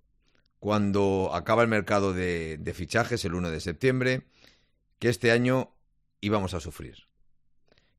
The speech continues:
Que este año teníamos que luchar con ocho equipos más para no bajar de categoría. Nunca dijo Da-, eh, Diego Martínez que era bajar de categoría. Pero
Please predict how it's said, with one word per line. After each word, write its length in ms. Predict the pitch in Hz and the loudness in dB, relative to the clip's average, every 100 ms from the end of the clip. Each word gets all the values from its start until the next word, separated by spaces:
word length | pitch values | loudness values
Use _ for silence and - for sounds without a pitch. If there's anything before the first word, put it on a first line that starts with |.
| - | -2
Que 100 | 123 | -2
este 220 | - 120 | 2 4
año 400 | 135 160 170 131 | 6 6 2 2
teníamos 380 | - 98 113 107 | -2 -2 0 0
que 80 | |
luchar 440 | 110 98 - 131 139 | 0 0 4 2 2
con 180 | 107 110 | 0 -2
ocho 400 | 113 131 127 - | -2 -2 -2 -4
equipos 420 | 92 110 95 95 | -8 -8 -6 -4
más 260 | 92 117 123 | -2 -2 -2
para 200 | 101 85 | -4 -2
no 120 | 92 | -2
bajar 260 | 90 92 85 | -2 -2 -4
de 100 | 85 | -4
categoría. 600 | 80 78 78 - - - _ - _ _ _ | -8 -10 -12 -12 -18 -20 _ -20 _ _ _
Nunca 300 | - 147 156 | -6 0 2
dijo 480 | 147 120 95 82 - _ _ - - | 2 2 -4 -6 -8 _ _ -20 -20
Da-, 300 | 73 71 - | -14 -10 -8
eh, 220 | 98 90 | -6 -4
Diego 200 | 87 98 | -2 -2
Martínez 560 | 95 92 78 95 92 - | -2 -4 -4 -4 -4 -6
que 100 | 95 | -2
era 240 | 92 85 - | 0 0 -2
bajar 440 | 87 - 98 90 | -2 -2 0 -2
de 80 | 82 | -2
categoría. 640 | 82 76 78 76 69 67 _ _ _ _ _ _ - _ _ _ _ _ _ | -8 -8 -10 -10 -12 -16 _ _ _ _ _ _ -20 _ _ _ _ _ _
Pero 800 | - 117 113 110 107 104 98 _ | 2 4 6 6 6 4 0 _